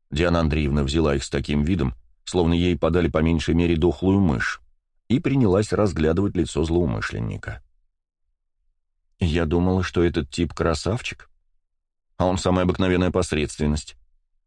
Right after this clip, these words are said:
с нескрываемым разочарованием заметила она. «Не понимаю, как он мог с такой внешностью охмурить стольких женщин», пожала она плечиками и добавила: «Викентий, вы правы. Среди моих домогателей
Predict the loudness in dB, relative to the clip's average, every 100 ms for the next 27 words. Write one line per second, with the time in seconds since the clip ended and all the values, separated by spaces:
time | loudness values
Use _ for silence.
0 | _ -8 -2 -2 0 2 4 2 2 0
1 | -2 0 2 2 2 2 0 0 0 0
2 | 2 0 -4 -14 _ _ _ _ _ _
3 | _ _ _ -2 -2 0 0 2 0 -2
4 | -2 0 0 -2 -4 -4 0 0 0 -2
5 | -4 -2 -4 0 2 2 0 0 0 0
6 | 0 -2 -4 -6 -10 -12 -20 _ _ _
7 | _ _ _ -2 0 2 2 2 0 -2
8 | -4 -2 0 2 2 0 0 -2 -4 -10
9 | _ _ _ _ _ _ _ _ -4 0
10 | 2 2 2 2 0 0 -2 -4 -10 _
11 | _ _ _ _ -6 0 2 4 4 2
12 | 2 2 2 2 2 2 0